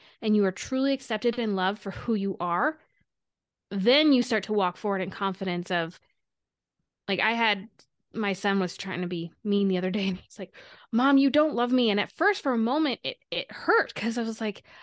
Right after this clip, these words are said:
"I do love you." But that comment really hurt. And my oldest looked at me and said, "Mom, is that true? Is that who God says you are?"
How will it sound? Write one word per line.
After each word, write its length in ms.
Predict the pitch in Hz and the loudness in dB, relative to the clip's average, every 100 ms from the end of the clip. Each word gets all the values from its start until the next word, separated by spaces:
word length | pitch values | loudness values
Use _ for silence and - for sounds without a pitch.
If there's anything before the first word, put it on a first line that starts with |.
| - | -4
"I 80 | 262 | -2
do 320 | 233 330 403 | 4 6 8
love 180 | 320 240 | 6 4
you." 160 | 220 | 0
But 220 | 196 262 - | 2 0 2
that 260 | 311 339 | 2 2
comment 440 | - - 392 247 233 | -4 0 2 2 -2
really 360 | 262 320 311 | -4 0 0
hurt. 360 | 302 359 - - _ | 0 0 -2 -6 _
And 120 | 233 233 | -2 2
my 200 | 233 233 | 2 2
oldest 460 | 254 349 339 302 240 | 2 2 0 -2 -4
looked 180 | 247 | -4
at 60 | 302 | -2
me 160 | 277 262 | 0 0
and 140 | 226 | 0
said, 280 | 226 214 202 _ _ _ - | 0 0 -2 _ _ _ -6
"Mom, 240 | 233 247 | 0 2
is 120 | 226 | 2
that 160 | 214 202 | 0 -4
true? 380 | - 196 220 302 _ _ _ _ _ _ _ _ _ _ _ _ _ _ | -4 -6 -4 -8 _ _ _ _ _ _ _ _ _ _ _ _ _ _
Is 160 | 226 226 | -2 0
that 140 | 233 | 2
who 120 | 220 233 | 2 2
God 180 | 254 247 | 0 0
says 180 | 202 | -4
you 80 | 180 | -4
are?" 200 | - - | -8 -12